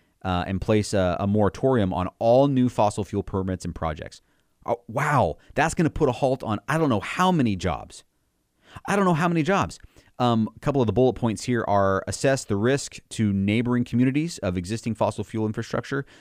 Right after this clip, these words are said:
to, I, I guess it would, I guess the idea behind that would be to kind of prioritize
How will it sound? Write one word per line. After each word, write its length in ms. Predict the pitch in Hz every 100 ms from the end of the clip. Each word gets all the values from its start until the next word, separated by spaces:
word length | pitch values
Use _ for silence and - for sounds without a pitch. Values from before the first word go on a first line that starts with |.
| -
to, 400 | - 123 117 113 - _ _
I, 260 | - - - - _ -
I 80 |
guess 300 | 110 131 139
it 20 | 117
would, 240 | 82 104 - 107 -
I 80 | 107
guess 280 | - 143
the 120 | - 104
idea 360 | 101 92 120
behind 280 | 104 104 104
that 140 | 107
would 80 | 95
be 120 | 92
to 100 | 95
kind 180 | 87 107
of 80 | 98
prioritize 800 | - 90 104 110 110 101 98 98